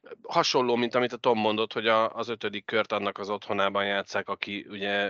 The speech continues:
a két vagy a négy mérkőzés alapján jobb. És ezt azért is mondom,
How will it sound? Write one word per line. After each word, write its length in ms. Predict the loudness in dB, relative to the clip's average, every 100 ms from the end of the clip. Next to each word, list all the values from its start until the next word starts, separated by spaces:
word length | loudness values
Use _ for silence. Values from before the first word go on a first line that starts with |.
| -4 -8
a 120 | -6
két 320 | -2 -4 -4
vagy 280 | -8 -2 2
a 40 |
négy 240 | 2 2 0
mérkőzés 460 | -2 -2 -4 -2
alapján 400 | 0 0 0 0
jobb. 220 | 2 0 -2 -16 -16 -18 -20 -8
És 340 | 0 2 0 -4
ezt 220 | -4 -2 4
azért 420 | 6 8 6 4
is 140 | -2
mondom, 440 | 0 0 -2 -4